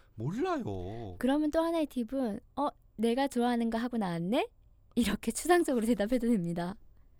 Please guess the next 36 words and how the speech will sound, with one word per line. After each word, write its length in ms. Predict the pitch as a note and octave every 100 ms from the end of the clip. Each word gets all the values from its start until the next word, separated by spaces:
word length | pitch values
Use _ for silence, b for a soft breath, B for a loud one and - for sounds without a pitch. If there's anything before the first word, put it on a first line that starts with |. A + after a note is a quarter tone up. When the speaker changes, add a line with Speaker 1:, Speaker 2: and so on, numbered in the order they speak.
| - B B E3+
Speaker 1:
그러다가 300 | - F#3+ F#3
이제 160 | D#3 D3+
물어뜯기기 560 | B2+ E3+ F3+ E3+ D3+
시작하면요. 480 | C#3 - - B2+ G#2
"뭘 220 | G2 C3+ E3
좋아하는데?" 320 | C#3+ A2+ G2
Speaker 2:
"어, 20 |
나 100 | A3
이거 120 | G3+
새로 200 | A3 D#4+
샀는데?" 480 | D4 D4 G#3+ G3+ C4 -
Speaker 1:
<laughs> 1500 | - - - - - - - - - - - - - - - -
아, 300 | D3+ D#3+ C#3+
약간 280 | G2+ - E3
이것도 260 | C3 C#3
어려워요. 420 | G2 A2 B2+ F2 E2+
남성들한테 480 | G2 B2+ - -
좀 280 | - D#3 A#2
고민이네요. 580 | - B2+ E3+ A2 D#3 D#3+ - - -
Speaker 2:
근데 220 | B3+ D4+
굉장히 480 | A3+ G#3 B3 C#4 C#4
여성분들은 880 | F3 F#3+ A3+ G#3+ F#3+ F3+ A3 B3+ G3+
자기가 420 | G#3+ G3 G#3+ G#3+
시간을 460 | - D#4+ F4 E4+
들였잖아요. 640 | B3 F3 E3+ E3+ E3+ E3+ F3
Speaker 1:
그러니까요. 480 | G#3 C4+ B3+ E3+ A3
Speaker 2:
헤어 260 | D4 C4+
하나를 440 | C4+ B3+ A3+ G#3+ A3+
해도, 300 | A#3 G#3+ F#3
옷을 280 | G3+ -
하나 220 | B3 A#3+ A#3+
해도 240 | F#3+ E3+
Speaker 1:
네. 280 | E3 E3 G2
Speaker 2:
돈과 400 | E2 G#3+ A#3 A#3+
시간을 340 | A#3 - D#4 C#4
들여서 460 | F#3+ F3 B3 B3+